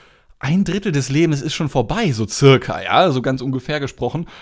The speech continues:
Vielleicht sogar mehr, wenn man bedenkt, wie ungesund ich mich ernähre. Also, pff, würd mich auch nicht wundern, wenn mein Körper mit siebenundzwanzig sagt, "Jopp, das war's für heute", ja, werde ich halt Mitglied im Club twenty-seven, wer es kennt.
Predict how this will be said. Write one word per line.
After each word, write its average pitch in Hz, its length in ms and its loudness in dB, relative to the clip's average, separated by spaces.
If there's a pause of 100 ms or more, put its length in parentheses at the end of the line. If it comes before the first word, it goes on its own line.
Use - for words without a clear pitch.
Vielleicht 147 380 0
sogar 123 200 2
mehr, 143 460 2
wenn 117 340 -4
man 120 180 -2
bedenkt, 117 340 -2
wie 127 80 -2
ungesund 127 460 -2
ich 120 120 -6
mich 113 160 -2
ernähre. 123 600 0
Also, 117 300 0
pff, - 200 -10 (340)
würd 135 180 -4
mich 139 80 0
auch 123 80 0
nicht 113 100 -2
wundern, 131 240 0
wenn 131 140 0
mein 123 100 0
Körper 135 240 2
mit 117 160 2
siebenundzwanzig 127 560 -2
sagt, 135 240 -2
"Jopp, 277 400 0
das 196 220 -2
war's 127 180 -2
für 139 140 0
heute", 143 260 2
ja, 127 240 -2
werde 123 160 0
ich 123 80 -8
halt 127 140 -6
Mitglied 139 320 -4
im 127 120 -4
Club 139 220 0
twenty-seven, 127 640 -4
wer 110 100 -4
es 113 100 -12
kennt. 180 280 -6